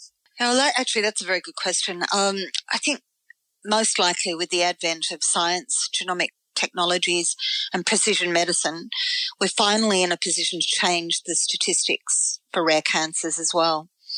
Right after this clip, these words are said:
Now more than ever is not the time for nihilism. Now is the time to, to put in the hard yards. The phrase, "It's too hard," is no longer an acceptable nor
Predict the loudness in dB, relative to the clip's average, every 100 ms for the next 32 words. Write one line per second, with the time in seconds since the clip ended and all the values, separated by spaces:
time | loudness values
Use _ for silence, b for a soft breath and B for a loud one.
0 | B B B 0 2 4 4 4 2 2
1 | 0 0 0 0 -2 -2 -6 -4 -4 -2
2 | -2 0 0 -2 -4 -2 2 2 2 2
3 | -2 -6 -14 -16 -2 2 2 2 -2 -2
4 | -2 -2 -2 -4 -4 -2 -4 -6 -4 -2
5 | -2 -2 -2 0 2 0 0 0 0 -2
6 | -4 -4 -8 _ _ _ -4 2 4 4
7 | 2 -2 2 4 4 4 4 2 2 2
8 | 4 2 2 0 -2 _ _ 0 0 2
9 | 2 2 0 4 6 6 6 6 4